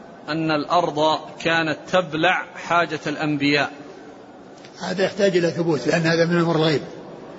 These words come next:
Speaker 2: التي تقال بالدليل إذا وجد، وإذا لم يقال فإنه يسكت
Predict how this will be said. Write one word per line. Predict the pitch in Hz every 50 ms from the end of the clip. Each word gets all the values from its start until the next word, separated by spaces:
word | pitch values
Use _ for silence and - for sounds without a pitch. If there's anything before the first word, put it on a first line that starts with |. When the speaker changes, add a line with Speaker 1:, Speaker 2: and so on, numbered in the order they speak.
| - - - - - - - 165
Speaker 2:
التي | 165 160 151 - 156 160 185 247 285 - - - - - - - - - - - - - - -
تقال | 185 185 - 175 170 180 180 170
بالدليل | 160 175 143 135 165 156 170 190 190 170
إذا | 160 151 160
وجد، | 156 156 160 147 131 135 127 - - - 175
وإذا | 170 160 170 170 160 175 175 185
لم | 185 175
يقال | 170 170 175 196 202 196
فإنه | - 175 175 185 175 165 151 175
يسكت | 175 170 - - - - - -